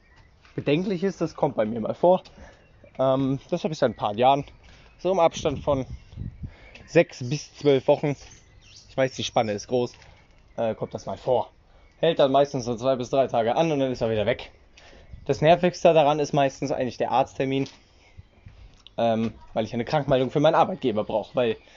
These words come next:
so kann ich nicht arbeiten. So, äh, und das war's auch diesmal. Diesmal war mit Abstand das Nervigste, äh, der Arzttermin für die Krankmeldung. Normalerweise denke ich ja immer so, ja,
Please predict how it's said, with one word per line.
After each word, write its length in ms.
so 180
kann 160
ich 100
nicht 220
arbeiten. 240
So, 240
äh, 200
und 120
das 100
war's 180
auch 100
diesmal. 420
Diesmal 280
war 180
mit 180
Abstand 420
das 120
Nervigste, 520
äh, 320
der 120
Arzttermin 500
für 120
die 60
Krankmeldung. 460
Normalerweise 340
denke 220
ich 80
ja 120
immer 200
so, 160
ja, 320